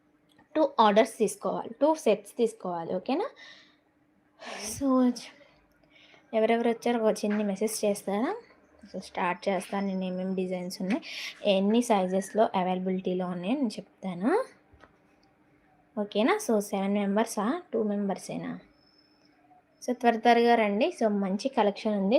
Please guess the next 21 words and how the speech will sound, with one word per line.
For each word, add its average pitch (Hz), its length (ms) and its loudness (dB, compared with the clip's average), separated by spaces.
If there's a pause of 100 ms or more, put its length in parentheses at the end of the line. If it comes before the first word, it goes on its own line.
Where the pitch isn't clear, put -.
So, 196 80 4 (200)
అందరూ 190 360 4
గ్రాబ్ 196 380 4
చేసుకోండి. 175 520 -4 (540)
So, - 60 -6 (100)
ఫోర్ 247 320 6
మెంబర్స్ 226 380 2
వచ్చారు 190 300 -2
కదా 185 120 -4
సిస్టర్, 254 280 -6
ఫోర్ 226 240 2
మెంబర్స్ 208 300 -2 (140)
త్వరగా 190 400 0
లైక్ 185 280 -4
చేయండి. 220 320 -6 (160)
మినిమం 208 360 -6 (840)
ఒక 254 140 -4 (480)
టెన్ 240 260 0
లైక్స్ 240 340 -4 (200)
ఇవ్వండి, 220 340 -2 (600)
ఎందుకంటే 226 420 0